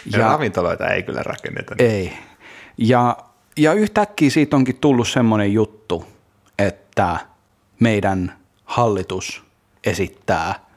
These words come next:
Speaker 2: rajoja suljettavaksi, ää, valmiuslain käyttöönottoa rauhan ajan
Speaker 1: Joo,
Speaker 2: Suomessa. Tää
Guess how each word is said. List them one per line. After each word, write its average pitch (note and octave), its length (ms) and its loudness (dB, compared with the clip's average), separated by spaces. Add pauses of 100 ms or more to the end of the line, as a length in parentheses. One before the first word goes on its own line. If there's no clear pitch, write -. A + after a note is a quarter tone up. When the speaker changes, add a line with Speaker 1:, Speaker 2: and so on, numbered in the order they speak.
(140)
Speaker 2:
rajoja G#2 420 0
suljettavaksi, F2 920 -6 (840)
ää, E2 320 -2 (840)
valmiuslain G2+ 1040 0
käyttöönottoa E2+ 960 -2
rauhan F#2 540 0
ajan F2+ 320 -2
Speaker 1:
Joo, G2 120 2
Speaker 2:
Suomessa. F2 360 -2
Tää - 60 -10